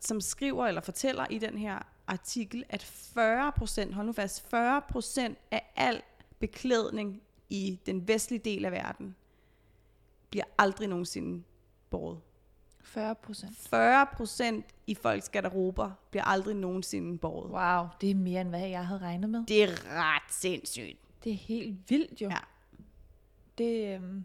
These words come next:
Speaker 2: får en til at tænke lidt ekstra over, hvad man har hjemme i skabet.
Speaker 1: Ja, altså,
Speaker 2: Og man
Speaker 1: det
Speaker 2: har
Speaker 1: svarer
Speaker 2: brug-
Speaker 1: lidt til, hvis du i virkeligheden, ikke? Hvis du køber ti items og
Speaker 2: Mhm.
Speaker 1: putter ind i dit skab, så går du med seks af dem, og fire
Speaker 2: Ja.
Speaker 1: af dem rører du aldrig nogensinde. Prøv lige at
Speaker 2: Hold
Speaker 1: overveje det.
Speaker 2: da
Speaker 1: Altså,
Speaker 2: op.
Speaker 1: det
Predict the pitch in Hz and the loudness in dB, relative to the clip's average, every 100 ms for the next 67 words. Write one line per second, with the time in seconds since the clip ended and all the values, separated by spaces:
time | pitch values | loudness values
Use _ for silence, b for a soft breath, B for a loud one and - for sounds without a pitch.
0 | - 214 190 214 214 - 208 214 220 208 | -2 0 0 -4 -8 -8 -6 -6 -6 -8
1 | - 214 202 208 202 202 202 185 202 214 | -8 -8 -6 -6 -6 0 2 2 -2 -4
2 | - 190 - 226 B B B 240 202 202 | -4 -6 -8 -14 B B B 4 6 6
3 | 226 220 202 233 262 285 233 262 240 247 | 2 2 2 4 4 4 0 -2 -2 -4
4 | 214 - _ - _ _ - 226 247 247 | -10 -14 _ -20 _ _ -2 0 2 2
5 | 254 226 254 247 226 226 294 262 247 - | 0 0 -6 -8 -6 -2 -2 0 0 2
6 | 285 - - 190 - 202 190 - - _ | 0 0 -2 -2 -4 -8 -8 -10 -12 _
7 | 226 214 220 196 196 190 185 - 185 - | -4 0 0 0 0 -4 -6 -8 -8 -8
8 | 180 - 208 214 180 202 190 - 208 - | -10 -10 -4 -2 -2 -4 -4 -4 -4 -4
9 | 196 190 185 - 208 190 175 185 175 170 | -6 -6 -10 -2 2 2 0 0 0 0
10 | 165 92 175 - - - 170 - _ _ | -2 -6 -6 -10 -10 -12 -14 -18 _ _
11 | _ _ _ - 240 202 175 160 139 147 | _ _ _ 0 4 6 4 4 0 -2
12 | - 175 170 165 - 202 202 | -4 -4 -4 -8 -4 -4 -4